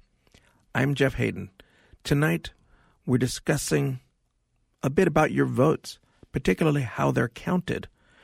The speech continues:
and why officials can't seem to get it right. If you need help or just interested, perhaps look, looking to know how the systems work and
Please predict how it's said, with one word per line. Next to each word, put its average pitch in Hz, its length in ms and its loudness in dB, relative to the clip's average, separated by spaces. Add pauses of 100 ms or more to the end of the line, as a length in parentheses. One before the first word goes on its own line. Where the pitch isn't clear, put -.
(280)
and 123 160 0
why 139 320 4
officials 143 500 2
can't - 260 -4
seem 131 220 0
to 120 80 0
get 120 180 2
it 123 120 0
right. 120 360 -4 (760)
If 127 100 -2
you 151 60 4
need 170 180 0
help 123 340 -2 (360)
or 127 180 2
just 139 240 0
interested, - 500 0 (540)
perhaps 147 340 -2
look, 143 140 2 (1400)
looking 147 300 0
to 120 80 -4
know 123 400 2 (220)
how 165 120 0
the 151 120 -2
systems 135 440 -4
work 147 340 -2
and 95 180 -10